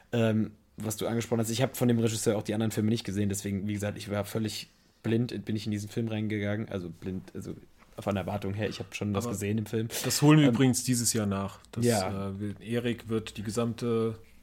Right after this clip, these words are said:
Speaker 2: bekannte Filmografie, ich weiß nicht, ob er nicht irgend-, noch irgendwelche Kunstfilme gemacht hat, aber die langen Kinofilme, äh, Brücke sehen und sterben, Sieben Psychos und Three Billboards Outside Ebbing, Missouri, werden wir nachholen.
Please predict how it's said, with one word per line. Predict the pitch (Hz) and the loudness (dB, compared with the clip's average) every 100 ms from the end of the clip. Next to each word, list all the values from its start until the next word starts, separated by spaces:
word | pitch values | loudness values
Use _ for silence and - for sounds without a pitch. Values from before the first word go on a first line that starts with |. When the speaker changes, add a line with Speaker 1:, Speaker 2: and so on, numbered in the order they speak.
| - 104 | -12 -6
Speaker 2:
bekannte | 120 - 120 123 | -4 -2 -2 -4
Filmografie, | 117 123 120 113 113 - 113 | -4 -4 -4 -6 -10 -6 -6
ich | 107 | -6
weiß | 104 | -4
nicht, | 110 | -4
ob | 101 | -4
er | |
nicht | 101 110 | -6 -6
irgend-, | 113 | -8
noch | 107 - 110 - | -10 -10 -16 -8
irgendwelche | 120 107 104 | -6 -4 -4
Kunstfilme | - 120 - 131 | -2 -2 -2 -4
gemacht | 120 113 | -4 -4
hat, | 117 | -4
aber | 104 | -2
die | 101 104 | -2 2
langen | 107 127 131 131 - - | 4 4 2 -2 -10 -10
Kinofilme, | 131 131 123 - 127 127 120 120 117 - - - 127 | -4 -2 -2 0 0 0 -2 -2 -4 -12 -20 -12 -10
äh, | 110 104 - | -8 -10 -4
Brücke | 127 117 | -2 0
sehen | 117 117 | 0 0
und | 113 | -2
sterben, | 117 117 117 | -2 0 -2
Sieben | 110 110 | -2 -4
Psychos | - 110 113 104 | -4 -2 -4 -4
und | 101 101 | -6 -6
Three | 113 | -6
Billboards | 104 104 104 101 | -4 -2 -2 -4
Outside | - 98 107 98 | -6 -6 -6 -8
Ebbing, | 101 95 | -10 -8
Missouri, | - 143 139 - - - - - - | -4 -4 -4 -8 -16 -16 -18 -16 0
werden | 123 127 | 4 6
wir | |
nachholen. | 120 113 101 87 | 4 4 0 -4